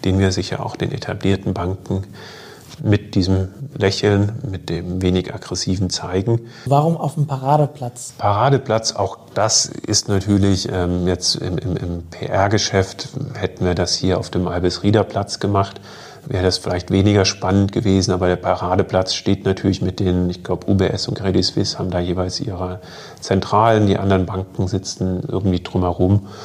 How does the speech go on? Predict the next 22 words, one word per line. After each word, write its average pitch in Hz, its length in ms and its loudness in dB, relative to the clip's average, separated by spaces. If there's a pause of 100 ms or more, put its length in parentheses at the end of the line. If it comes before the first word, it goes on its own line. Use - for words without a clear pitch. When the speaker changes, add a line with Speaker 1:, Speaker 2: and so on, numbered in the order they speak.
(220)
Speaker 1:
und 87 120 -2
das 85 160 -2
ist - 160 -2
natürlich 92 400 2
aus, - 180 -2
aus 90 200 -4
der 85 120 -4
P-R-Sicht - 920 -4
grad - 300 -2
noch 90 200 -4
mal 87 320 0 (440)
die, 87 380 2 (760)
naja, 101 300 4
die, 95 160 2
die 90 200 0
Ansage 113 600 4
in 107 140 0
Anführungsstrichen 113 800 0
gewesen, 107 440 4
dass, - 420 -4
ähm, 90 420 -2 (180)
des - 460 -10